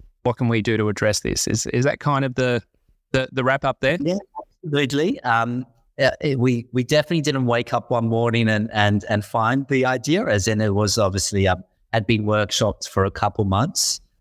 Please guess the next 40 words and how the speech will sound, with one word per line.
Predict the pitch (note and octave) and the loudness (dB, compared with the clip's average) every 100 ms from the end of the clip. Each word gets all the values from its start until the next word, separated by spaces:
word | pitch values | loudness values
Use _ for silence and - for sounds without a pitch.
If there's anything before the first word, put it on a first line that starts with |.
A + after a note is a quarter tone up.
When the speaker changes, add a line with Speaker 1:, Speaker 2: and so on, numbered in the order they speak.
| _ - | _ -2
Speaker 2:
Um, | F2+ F#2 F#2 - _ - | 0 0 -4 -12 _ -2
and | G2 F#2 F#2 F#2 F#2 - - _ _ _ - | 0 2 0 -2 -6 -12 -20 _ _ _ -2
after, | F#2+ F2+ - F2+ E2+ - _ _ _ _ | 0 0 0 0 -2 -8 _ _ _ _
um, | E2+ F2 - - | 2 2 0 0
do | G#2 | 0
it, | G#2 _ | 0 _
getting | G2+ F#2+ | 0 2
a | F#2 | 0
bit | - - A2 | -2 -2 0
of | |
market | G#2 A2 G#2+ A#2 | 2 0 -2 -4
feedback | - A2+ A2 A2+ G#2+ A2 - | -2 -2 0 0 0 -2 -2
and | F#2 F#2 | -2 0
understanding | G2 G2 G2 G#2 F#2+ G2 | 0 2 0 2 2 2
what | F#2 | 2
was | F2+ | 0
currently | - G2+ F#2 F#2 | 0 0 2 2
out | F2 F2 - | 2 0 0
there, | F#2 | 2
we, | F2 F2+ F#2 | 2 0 0
we | |
knew | F#2 F#2 F#2+ | 0 0 4
that | F2+ - | 2 2
there | F2 | 0
was | F2+ - - _ _ _ - | 0 -2 -8 _ _ _ -2
definitely | A#2+ - B2 G#2+ G#2 F#2+ | -2 0 0 2 2 2
a, | F#2 F#2 F#2+ - _ _ | 2 0 -4 -12 _ _
a | G2 | -2
gap | A2+ G#2+ - | 2 2 0
in | A2+ | 2
the | G2 | 2
market | F#2 F#2 F#2 - - - | 4 2 0 -4 -10 0
for, | F#2 F2 _ - | 2 2 _ -8
call | A2+ G2 | 0 2
it | F#2 | 2
a | |
more | F2+ F2 - | -2 -6 0
business | A#2 A#2 A2 | 2 2 -2
owner | A#2+ A2+ A2 | 0 0 0
friendly | G#2+ A#2+ A2 G#2+ | -2 0 2 0